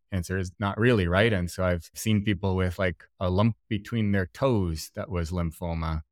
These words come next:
or back pain that was lymphoma. And it would be ridiculous to say to somebody, you know, "Watch out for a lump between your toes."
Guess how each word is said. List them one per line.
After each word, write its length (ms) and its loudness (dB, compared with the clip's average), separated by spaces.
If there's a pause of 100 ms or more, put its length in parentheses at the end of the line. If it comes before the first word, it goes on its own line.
or 160 -4
back 440 -6
pain 300 0
that 180 -4
was 180 -8
lymphoma. 480 -6
And 160 4
it 180 0
would 220 -6
be 100 -2
ridiculous 580 0
to 100 -6
say 200 0
to 120 0
somebody, 420 0
you 120 0
know, 260 -4 (320)
"Watch 260 -2
out 140 0
for 100 -8
a 80 2
lump 240 2
between 340 0
your 120 0
toes." 600 2